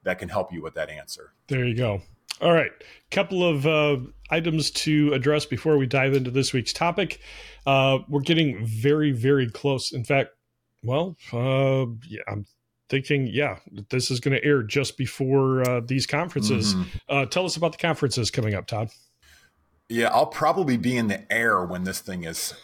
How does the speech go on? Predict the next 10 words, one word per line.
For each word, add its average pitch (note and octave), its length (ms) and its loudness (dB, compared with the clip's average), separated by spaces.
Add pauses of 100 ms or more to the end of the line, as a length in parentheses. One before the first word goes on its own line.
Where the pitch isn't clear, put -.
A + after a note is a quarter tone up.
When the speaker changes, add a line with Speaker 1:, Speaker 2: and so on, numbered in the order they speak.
(240)
Speaker 1:
actually F#2 460 -2
hits - 240 -6
the, D#2+ 280 -6
<laughs> - 60 -14
hits G2 240 -10
the, D#2+ 300 -10 (100)
the F2 120 -6
market. F2 480 -4
So, F2 420 -4 (1300)
uh, A2+ 300 2